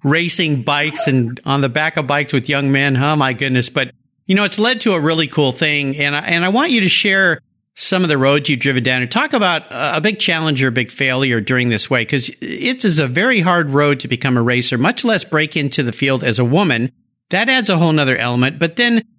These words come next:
there's also just racing. It's hard. I've had hundreds of racers on the show. It's a very difficult field to be successful at. So talk us through a big challenge or a failure that you've encountered.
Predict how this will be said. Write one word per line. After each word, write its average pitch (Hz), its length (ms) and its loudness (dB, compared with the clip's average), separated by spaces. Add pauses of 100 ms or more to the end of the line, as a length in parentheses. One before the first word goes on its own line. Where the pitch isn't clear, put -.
(200)
there's 226 180 2
also 277 300 0
just 190 520 -4
racing. 135 540 0
It's 180 160 0
hard. 147 420 2
I've 135 140 -2
had 143 180 0
hundreds 160 460 0
of 127 80 2
racers 120 360 0
on 120 120 0
the 110 80 -2
show. 113 260 -2
It's 117 140 -4
a - 20 -2
very 170 460 0
difficult 139 640 -2
field 135 400 0
to - 80 -8
be 123 140 0
successful 123 600 -2
at. 110 140 -4
So 123 120 -4 (220)
talk 285 320 0
us 285 140 0
through 220 400 2 (320)
a 165 80 0
big 165 220 -2
challenge 160 400 0
or 135 80 2
a 123 60 -2
failure 135 440 2
that 113 140 -2
you've 120 160 -2
encountered. 110 500 -2